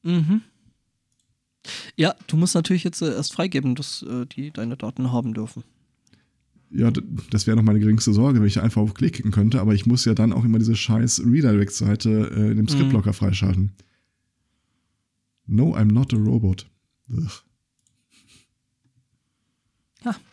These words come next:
Speaker 1: das, äh, unsere Schattenredaktion arbeitet wieder echt
Speaker 2: Don't
Speaker 1: gut.
Speaker 2: body shame me.
Speaker 1: Ja, ähm, war, äh, äh, äh, Silvia Habrich, wer auch immer das ist, äh, die hat dann Dings, äh, fotografiert, ähm, eben, wo drauf steht, dass der B R und so.
Speaker 2: <laughs>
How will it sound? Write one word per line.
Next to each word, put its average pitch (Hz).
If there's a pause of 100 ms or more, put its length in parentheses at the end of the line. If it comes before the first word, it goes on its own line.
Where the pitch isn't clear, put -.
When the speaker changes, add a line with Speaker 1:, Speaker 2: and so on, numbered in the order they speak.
(120)
Speaker 1:
das, 156
äh, -
unsere 160
Schattenredaktion 170
arbeitet 151
wieder 131
echt 107
Speaker 2:
Don't -
Speaker 1:
gut. 127
Speaker 2:
body 101
shame 90
me. 95 (720)
Speaker 1:
Ja, 131 (120)
ähm, 135
war, 139
äh, 87
äh, 120
äh, 165
Silvia 196
Habrich, 160
wer 131
auch 160
immer 190
das 165
ist, 233
äh, 185 (540)
die 170
hat 156
dann 151
Dings, 147
äh, 131
fotografiert, 135
ähm, 117 (1120)
eben, 120
wo 120
drauf 120
steht, -
dass 147
der - (100)
B 135
R 220
und -
so. 127
Speaker 2:
<laughs> -